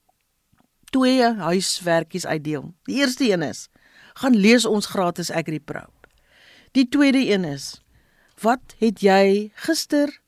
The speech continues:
gedoen en wat gaan jy vandag doen om 'n jong mens bewus te maak van landbou, van ons kosmandjie, hoe belangrik dit is dat ons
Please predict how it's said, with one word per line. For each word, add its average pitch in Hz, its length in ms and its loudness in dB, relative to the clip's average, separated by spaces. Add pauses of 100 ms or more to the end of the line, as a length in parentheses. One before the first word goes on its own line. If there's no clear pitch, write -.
(120)
gedoen 254 500 0 (400)
en 190 100 -4
wat 220 200 0
gaan 320 160 2
jy 320 100 4
vandag 196 560 4
doen 139 320 0 (800)
om 208 180 0
'n 214 120 2
jong 233 380 6
mens 196 460 2
bewus 185 380 0
te 226 100 -2
maak 185 280 -2
van 190 240 -4
landbou, 156 540 -4 (480)
van 240 200 0
ons 220 220 4
kosmandjie, 170 800 -2
hoe 226 120 0
belangrik 240 600 4
dit 226 200 -6
is 208 200 0
dat 202 180 -4
ons 196 400 -4